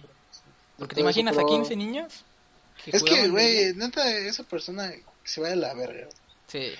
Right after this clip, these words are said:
Speaker 1: la
Speaker 2: Es,
Speaker 1: verdad.
Speaker 2: eh, güey, esperemos que no tenga hijos, güey, y esperemos que que no les pasen al-, que no les pase algo así.
Speaker 1: Sí.
Speaker 2: Porque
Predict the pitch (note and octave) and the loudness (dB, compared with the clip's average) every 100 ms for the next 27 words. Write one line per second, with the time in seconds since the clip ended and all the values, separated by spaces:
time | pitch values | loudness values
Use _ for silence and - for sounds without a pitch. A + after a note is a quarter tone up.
0 | - D3+ F#3 G3 D#3+ F#3+ A#3 A#3 A3+ G#3+ | -10 -4 0 2 2 6 6 6 4 4
1 | A3+ D#4 D#4+ B3+ A3 - F#3+ G#3+ G3+ A3+ | 6 6 4 -4 -4 -6 -8 -8 -8 -8
2 | F3+ E3+ G3 - D3+ C#3 C#3+ C3+ D3 D3+ | -6 -6 -8 -8 -10 -10 -18 -14 -12 -10
3 | - D#3 F#3 F3+ - C3+ A#2+ _ _ _ | -6 -4 -4 -6 -8 -12 -16 _ _ _
4 | _ _ _ - _ - D3 D#3+ D#3 D#3+ | _ _ _ -20 _ -10 -4 -2 -2 -2
5 | D#3 D3+ C#3 C3+ C#3 A#2+ - D3 D#3 D#3 | -4 -6 -10 -14 -14 -14 -10 -4 -2 0
6 | D#3 D#3 D3+ D3+ - F3 A#3 _ _ - | 0 0 0 0 0 -2 -8 _ _ -10
7 | D3 D3 - - _ _ _ _ _ - | -10 -10 -16 -20 _ _ _ _ _ -12
8 | C#3 C3 A#2 | -10 -10 -14